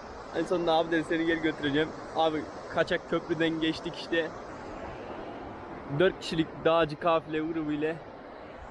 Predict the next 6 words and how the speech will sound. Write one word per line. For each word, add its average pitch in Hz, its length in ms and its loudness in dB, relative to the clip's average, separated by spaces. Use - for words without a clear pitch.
iki - 200 -12
tane 156 280 4
şoför, 165 380 0
bir 143 60 -6
de 156 140 4
ben 175 180 4